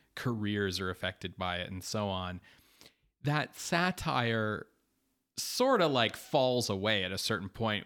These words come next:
when the movie just decides it's, like, much more interested in kind of just, like, the gruesome fun of, like, how many ways can we, like,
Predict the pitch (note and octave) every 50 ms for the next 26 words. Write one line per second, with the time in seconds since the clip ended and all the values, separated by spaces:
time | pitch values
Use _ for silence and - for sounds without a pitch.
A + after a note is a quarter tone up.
0 | _ _ - G#2+ G#2 G#2 G#2 G2+ G#2 A2 G#2+ G#2+ G2 F#2+ G#2+ G2 - - - _
1 | _ B2+ A2+ G2+ - G#2+ G2 G#2+ G#2 G#2 G#2 - - G2 F#2+ - A2 A2+ A#2+ A#2+
2 | A2 - - - A2+ G#2+ G2 - G#2 - - - G2 A2 G#2+ G2+ G2+ G2 F#2 -
3 | - G#2+ G2 F#2+ F#2 A2 G2+ - G#2+ G2+ F#2 - - - - - - - _ _
4 | - A2 F#2+ G2+ A2 A2 G#2+ G#2 G#2 G2+ G2 F#2+ - A2+ G#2 G#2 G#2+ G#2+ G#2+ -
5 | - - A2 G#2 G#2 G2+ F#2+ - - - G#2+ G2 F#2+ G2 G#2 G#2+ A2+ G#2 G2+ -
6 | G2 F#2 F#2 - - - - G#2+ G#2 G#2 G#2 G2+ G2 G#2 G#2+ G2+ G2+ G2+ G#2 G#2
7 | - - - A#2 A2 G#2+ G2+ G2+ G2+ F#2+ F#2 F#2 -